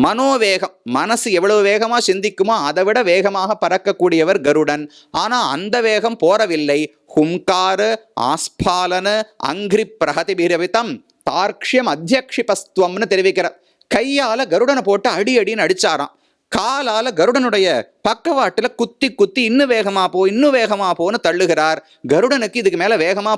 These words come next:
போவதற்கு முடியவில்லை. சரி, உன்னுடைய நேரம் போகவில்லைன்னு கருடனை தூக்கி தன்னுடைய தோளிலே வைத்துக்கொண்டு வேகமா பகவான் வந்து அந்த மடுக்கரையில குதிச்சாராம். குதிச்சு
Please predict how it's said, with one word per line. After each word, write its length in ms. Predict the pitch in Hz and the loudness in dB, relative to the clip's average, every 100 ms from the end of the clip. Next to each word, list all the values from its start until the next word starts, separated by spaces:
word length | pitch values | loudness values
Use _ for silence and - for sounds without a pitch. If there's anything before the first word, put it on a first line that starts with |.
| 170 | 2
போவதற்கு 440 | 190 196 160 180 165 | 2 2 0 -2 0
முடியவில்லை. 500 | 165 196 170 156 151 147 _ - | 2 2 2 0 0 -2 _ -4
சரி, 220 | 185 202 208 | -2 0 0
உன்னுடைய 300 | 175 170 165 151 | 0 0 2 2
நேரம் 300 | 147 196 208 170 | 2 0 0 2
போகவில்லைன்னு 600 | 190 185 170 160 214 202 117 _ - 123 | 2 2 -2 -2 0 -2 -4 _ -4 0
கருடனை 440 | 156 220 233 226 - 190 | 2 2 0 -2 0 2
தூக்கி 280 | 196 208 - 175 | 2 0 -4 -4
தன்னுடைய 380 | 170 196 180 165 185 | -2 0 0 0 2
தோளிலே 340 | 226 240 220 165 | 2 2 2 0
வைத்துக்கொண்டு 580 | 175 190 180 160 175 156 - _ 117 135 | 0 0 0 0 2 2 2 _ 0 0
வேகமா 500 | 180 190 180 185 240 165 | 2 2 0 -2 -4 -2
பகவான் 500 | 151 214 240 233 190 151 | -2 0 0 -2 -2 -2
வந்து 200 | 170 277 | 0 -2
அந்த 200 | 233 175 139 | 0 0 2
மடுக்கரையில 580 | 175 269 - 185 147 196 160 | 0 0 -2 0 0 0 0
குதிச்சாராம். 500 | 190 - 175 156 - _ _ _ _ - | -2 0 0 -2 -8 _ _ _ _ -2
குதிச்சு 580 | 117 185 240 233 - | 2 4 2 -2 0